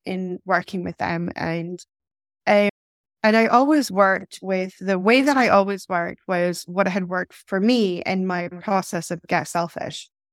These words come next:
And the book, Get Selfish, actually got its name through that process of working with these clients, 'cause every single client that I described the process to would gasp and be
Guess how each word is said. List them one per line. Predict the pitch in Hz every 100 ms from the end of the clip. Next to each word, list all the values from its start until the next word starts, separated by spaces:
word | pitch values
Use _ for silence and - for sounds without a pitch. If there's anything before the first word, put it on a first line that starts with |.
| _ _ _ _ _
And | 208 104 196 - _ - _ _ _ 208
the | 196
book, | 269 247 - - -
Get | 196 185
Selfish, | - 185 185 180
actually | 175 - 180
got | 196 190
its | -
name | 208 220 220 208
through | 185
that | 175 -
process | - 208 - 185 -
of | 165
working | 196 202 208
with | 180 175
these | 170
clients, | - 240 214 -
'cause | 202 - -
every | 214 233
single | 233 220 202
client | - 180 190 190 -
that | 185 175
I | 175 180
described | 185 - 202 208
the | 208
process | 202 185 185 175 -
to | 190 190 185 - _ _ _ _
would | 214 190
gasp | 220 214 170 170 - - _ -
and | 208 226
be | 202 196